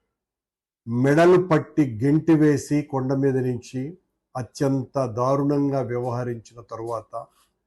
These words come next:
దేశమంతా కూడా సాధువులు ఒక్కటవుతున్నటువంటి పరిస్థితులలో ఈ కూటమి ప్రభుత్వం మాటలలో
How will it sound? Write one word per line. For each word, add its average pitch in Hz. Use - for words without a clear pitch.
దేశమంతా 170
కూడా 156
సాధువులు 151
ఒక్కటవుతున్నటువంటి 131
పరిస్థితులలో 123
ఈ 151
కూటమి 170
ప్రభుత్వం 156
మాటలలో 165